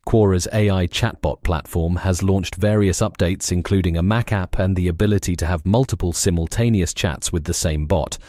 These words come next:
among other new features. The company also plans to introduce an enterprise tier, enabling firms to manage the platform for their staff.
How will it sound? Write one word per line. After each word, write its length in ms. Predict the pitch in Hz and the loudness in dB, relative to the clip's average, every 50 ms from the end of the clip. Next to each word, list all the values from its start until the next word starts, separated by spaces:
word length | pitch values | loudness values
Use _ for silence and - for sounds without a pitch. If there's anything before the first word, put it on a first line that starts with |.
| - - - | -20 -6 0
among 280 | 107 110 110 110 113 | 2 4 4 4 4
other 180 | 120 123 95 82 | 2 2 2 2
new 200 | 80 82 82 78 | 0 0 -2 -2
features. 560 | - - 90 78 - - 69 60 - - - _ _ _ - - - - - - _ - | -2 -2 -4 -2 -4 -4 -6 -6 -6 -10 -12 _ _ _ -20 -20 -20 -20 -20 -20 _ -4
The 80 | 110 | -2
company 360 | - - 120 117 - 117 110 120 | 2 2 2 4 4 4 4 4
also 320 | 143 160 160 - - 107 | 4 2 2 2 2 0
plans 380 | 92 - 101 101 95 92 - - | 2 2 2 2 2 2 0 0
to 120 | - 90 | 0 0
introduce 480 | 87 87 - 98 87 87 87 87 - - | 0 0 0 -2 -2 0 -2 -2 0 0
an 100 | 101 98 | 0 0
enterprise 520 | 82 90 87 - 87 - 85 80 78 78 | 0 -2 -2 -2 -2 0 0 -2 -2 -2
tier, 440 | - - - 185 175 113 71 - - _ _ _ - - - - - | -4 -2 0 2 2 0 0 -4 -10 _ _ _ -20 -20 -20 -12 -2
enabling 460 | - 104 113 120 120 101 104 104 98 | 2 4 4 4 4 4 4 2 2
firms 460 | 90 - - 165 156 120 95 101 98 - | 0 2 2 4 4 4 4 2 0 0
to 80 | - - | 0 0
manage 380 | 85 80 80 82 85 80 - - | 2 2 2 0 -2 -2 -4 -6
the 100 | - 85 | -4 -2
platform 540 | - - 170 - - - - 78 76 76 | -2 -2 -2 -2 -4 -6 -4 -2 -2 -4
for 180 | 73 - - 87 | -4 -4 -4 -4
their 160 | 73 76 76 | -2 -2 -4
staff. 600 | 73 - - - 123 117 87 67 64 - - - | -4 -2 0 0 0 2 0 -2 -4 -6 -12 -16